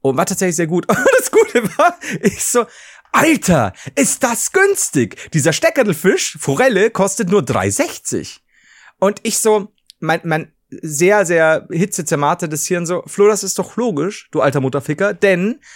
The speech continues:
du musst, die müssen ja nichts groß vorbereiten. Du musst ja das alles entgräten und so weiter. Und in meiner Logik gehe ich dann dahin und sage, ja, ich hätte gern so Steckerlfisch, Forelle bitte.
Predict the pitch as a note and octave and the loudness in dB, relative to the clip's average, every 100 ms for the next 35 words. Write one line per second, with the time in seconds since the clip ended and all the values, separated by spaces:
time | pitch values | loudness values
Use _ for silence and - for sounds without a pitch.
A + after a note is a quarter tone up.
0 | - - - _ _ _ _ _ _ - | -20 -20 -20 _ _ _ _ _ _ 0
1 | F3+ B3 B3+ - G#3 G#3 B3+ A#3 A3+ G#3 | 2 2 0 -2 0 2 2 0 2 2
2 | F#3+ - - - - F#3+ F#3+ - A#3+ A#3+ | 0 -6 -12 -12 -6 -2 -2 -2 -2 0
3 | C#3+ A#2+ A2+ A2+ C3 G#3+ E3+ C3 - B2 | 0 2 0 0 -2 0 0 0 0 2
4 | B2 B2 C#3 C3+ C3+ C#3+ C3+ - C#3 C3+ | 2 -2 -2 -2 -2 -4 -4 -4 0 2
5 | C3 C#3+ C3 C3+ B2+ B2 C3 C3 A#2+ D3 | 0 -4 -4 -4 0 0 0 0 0 0
6 | E3 E3+ E3 E3+ B3 G3 A#3+ - - E3+ | -2 -2 0 0 0 2 0 -2 -8 -8
7 | F3+ F3 E3 E3 G3+ G#3+ E3 D#3+ E3 F#3+ | -2 0 2 2 0 -2 -2 0 2 2
8 | F#3+ G3 F3 E3 D#3+ - D4+ C#3 G#2 - | 2 0 -4 -4 -6 -10 -4 -2 -2 -4
9 | F3 E3 C#3 C#3 G3 C#3+ G#2 - C#2+ | -6 -6 -6 -2 0 0 -2 -8 -10